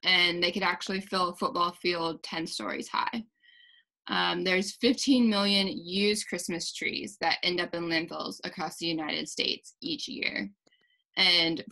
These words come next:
forty percent of all battery sales occur during the holiday season. And we think this is really important to note just because batteries are one of those hard to recycle items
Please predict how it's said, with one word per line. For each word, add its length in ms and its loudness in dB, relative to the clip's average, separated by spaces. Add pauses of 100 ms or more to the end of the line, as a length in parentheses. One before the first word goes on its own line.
forty 260 4
percent 460 -2
of 140 -4 (120)
all 280 2
battery 440 0
sales 500 -4
occur 280 -2
during 180 -2
the 60 0
holiday 340 -2
season. 500 -6 (420)
And 200 4
we 100 4
think 180 2
this 160 0
is 120 0
really 140 2
important 420 -2
to 100 -6
note 200 -2
just 200 -8
because 520 -6 (100)
batteries 440 4
are 100 -2
one 100 -2
of 100 -4
those 220 0 (180)
hard 220 -2
to 100 -8
recycle 500 -4
items 540 0